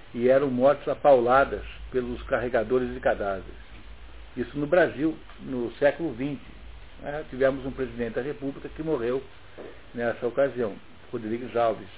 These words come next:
se eu não me engano, uma gripe espanhola, que é uma variante da gripe, eh, aviária, não da gripe suína. Uma variante da gripe aviária, uma coisa de uma, de uma, uma, uma letalidade extraordinária.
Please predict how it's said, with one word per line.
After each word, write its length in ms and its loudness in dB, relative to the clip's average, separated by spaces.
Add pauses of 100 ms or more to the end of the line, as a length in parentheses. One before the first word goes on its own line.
(300)
se 60 -8
eu 80 -6
não 100 -8
me 100 -6
engano, 200 -6 (680)
uma 140 -2
gripe 220 -4
espanhola, 420 0 (880)
que 220 0
é 320 2
uma 200 4
variante 600 4
da 160 4
gripe, 640 -4 (100)
eh, 240 0
aviária, 640 2
não 160 -4
da 100 4
gripe 240 0 (100)
suína. 340 -2 (800)
Uma 160 -2
variante 580 0
da 160 4
gripe 300 -4
aviária, 560 0 (120)
uma 180 -4
coisa 340 -2
de 120 -8
uma, 280 0 (640)
de 40 -6
uma, 360 0 (100)
uma, 220 -8 (200)
uma 220 -6
letalidade 840 0 (120)
extraordinária. 840 -2